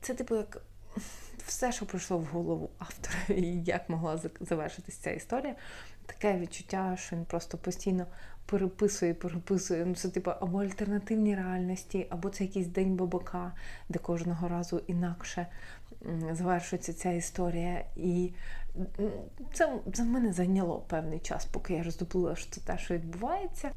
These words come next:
Зрештою, багато, е, варіантів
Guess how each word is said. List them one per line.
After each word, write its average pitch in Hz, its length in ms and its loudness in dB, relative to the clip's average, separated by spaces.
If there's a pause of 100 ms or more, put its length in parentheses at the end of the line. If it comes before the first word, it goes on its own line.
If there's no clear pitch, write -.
(260)
Зрештою, 208 640 0
багато, 190 880 2 (760)
е, 185 280 2
варіантів 202 800 4